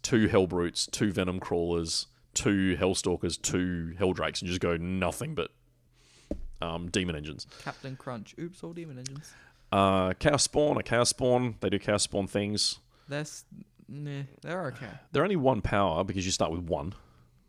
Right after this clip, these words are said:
Speaker 1: Um, and then they're one to five. They move seven, four wounds, two D three attacks. They're basically a slightly better, um, uh, Possessed, but they don't have the
Speaker 2: Mm.
Speaker 1: saving throw to match it. They do have a rule where,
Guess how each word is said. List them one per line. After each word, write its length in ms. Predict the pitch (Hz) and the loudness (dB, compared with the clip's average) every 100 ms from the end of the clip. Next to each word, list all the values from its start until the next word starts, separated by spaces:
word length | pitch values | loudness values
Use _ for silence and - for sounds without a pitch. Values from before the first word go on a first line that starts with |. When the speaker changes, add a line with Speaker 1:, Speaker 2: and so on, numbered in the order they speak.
| _ | _
Speaker 1:
Um, 580 | 87 90 90 92 90 87 - | -2 2 2 0 -4 -6 -4
and 80 | 95 | -2
then 80 | |
they're 100 | 92 | 0
one 200 | 92 90 | 0 0
to 60 | 76 | -2
five. 420 | - - 65 76 | -4 -4 -2 -6
They 80 | 92 | -2
move 240 | 101 104 | 2 4
seven, 540 | - - 90 87 87 87 - - - _ _ | 4 4 2 0 -4 -8 -14 -20 -20 _ _
four 340 | - 151 143 | 0 4 6
wounds, 300 | 107 104 98 | 6 2 -2
two 160 | - 135 | 0 0
D 100 | 123 | -2
three 240 | - 104 | -4 -2
attacks. 720 | 95 - 87 85 - - - - | -2 -2 -2 -2 0 2 2 -2
They're 140 | - 101 | 0 2
basically 540 | 101 131 - 107 110 | 4 2 2 0 0
a 20 | |
slightly 520 | 98 - - 90 - 87 | 2 2 4 0 0 -2
better, 580 | 90 82 - 82 80 - _ _ _ _ _ _ - | -2 -2 -2 -2 -2 -10 _ _ _ _ _ _ -6
um, 720 | 85 82 80 80 80 78 78 _ _ _ _ - - _ _ _ _ - | -4 -2 -2 -4 -8 -10 -12 _ _ _ _ -8 -8 _ _ _ _ -8
uh, 80 | 90 | -8
Possessed, 640 | - 95 73 - - - - | -4 -4 -2 -4 -6 -8 -8
but 140 | - 92 | -6 0
they 60 | |
don't 120 | 95 | 0
have 80 | 87 | 0
the 60 | - | 0
Speaker 2:
Mm. 40 | |
Speaker 1:
saving 280 | - 92 92 | 0 2 0
throw 180 | 90 90 | 0 -2
to 60 | 85 | 0
match 300 | 90 85 - | -4 -4 -6
it. 100 | - - - - - - - _ | -8 -16 -20 -20 -20 -20 -20 _
They 160 | - 110 | 0 0
do 280 | 92 110 117 | 4 4 6
have 140 | 120 | 4
a 60 | 104 | 2
rule 320 | 95 98 95 | 2 4 4
where, 540 | 92 90 87 90 87 | 2 0 0 -2 -4